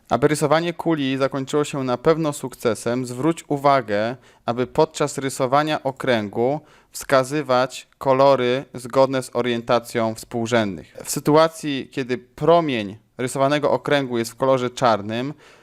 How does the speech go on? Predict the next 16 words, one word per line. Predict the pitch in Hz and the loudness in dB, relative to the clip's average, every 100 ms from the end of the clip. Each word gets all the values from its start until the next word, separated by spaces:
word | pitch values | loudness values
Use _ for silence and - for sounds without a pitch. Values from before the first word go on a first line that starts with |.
| _ _ _ _ _ | _ _ _ _ _
segmenty | - 156 147 160 - | -2 0 2 0 0
mogą | 151 160 156 | 2 2 2
się | 156 151 | -2 -4
ze | 139 | -6
sobą | 143 139 135 | -4 -4 -2
nie | 127 | -2
pokryć, | 123 170 160 143 131 - | 2 2 2 -2 -4 -6
przez | - 143 - | -8 -6 -4
co | 135 | -2
w | 131 | 0
rezultacie | 135 127 127 147 143 - 127 131 | -2 -4 0 0 0 0 -2 0
możemy | 127 127 165 143 120 | 2 4 4 4 2
nie | 120 | 0
uzyskać | 120 151 - 135 127 | 0 -2 -2 -4 -2
idealnego | 123 123 127 120 | 0 2 2 0
kształtu | - 117 107 - 107 104 | -2 0 0 -2 -4 -4